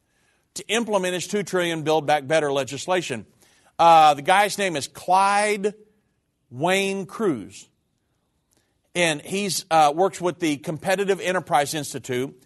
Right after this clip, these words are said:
He told the Washington Examiner that President Biden appeared poised to expand federal regulation,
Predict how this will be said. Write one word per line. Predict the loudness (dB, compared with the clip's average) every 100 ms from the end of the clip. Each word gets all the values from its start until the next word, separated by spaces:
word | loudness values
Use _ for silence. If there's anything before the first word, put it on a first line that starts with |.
| _
He | -8 0
told | 2 2
the | 2
Washington | 2 0 0 -8 -6
Examiner | -6 -2 -2 -2 -4 -6 -8 _ _ _ _ _
that | 4 6 6 2 _ _ _ _ _ _ _
President | 0 2 2 0
Biden | 4 4 4
appeared | -4 -6 -6 -4 -6
poised | -2 0 2 0 -2
to | -4
expand | -4 -6 -4 -2 -2 -6 -14 _
federal | _ 4 6 6
regulation, | 2 0 2 2 0 -4